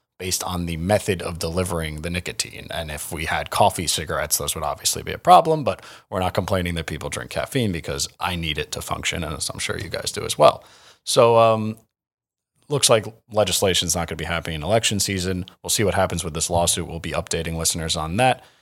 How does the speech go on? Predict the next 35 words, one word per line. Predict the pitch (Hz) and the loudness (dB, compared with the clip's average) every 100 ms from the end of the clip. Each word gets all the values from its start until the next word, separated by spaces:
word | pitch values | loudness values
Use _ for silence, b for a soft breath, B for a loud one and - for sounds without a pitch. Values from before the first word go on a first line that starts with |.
| b | b
You | 151 | 4
guys | 139 120 | 6 6
have | 98 | 2
an | |
event | 90 90 104 98 | -2 -2 -2 -2
on | 78 | -4
August | 69 82 76 - | -4 -4 -2 -2
seventeenth | 85 76 71 - - 156 151 - | -4 -6 -8 -8 -2 -2 -2 -6
at | 87 | -6
the | - | -6
Rayburn | 82 95 107 110 110 | -2 -2 2 2 2
Building | 107 101 120 | 0 0 0
here | 139 - | -2 -4
in | 78 | -4
D | 73 | -4
C | 73 - 117 | -2 -2 -4
on | 82 | -4
Capitol | - 82 80 76 | -2 -2 -2 -2
Hill. | 107 | 0
You | 120 | 0
wanna | 90 | -2
tell | 87 95 | 0 0
us | 90 | 0
about | 85 82 | 0 -2
the | 87 | -4
event | 78 87 151 - | -2 -2 -2 -4
and, | 90 87 | -4 0
uh, | 85 87 87 | 2 2 2
tell | 95 92 | 2 2
our | |
listeners | 92 98 101 95 | 2 -2 -2 2
why | 98 | 2
they | 101 | 2
should | - 107 | -2 -2
attend? | 127 147 | -4 -4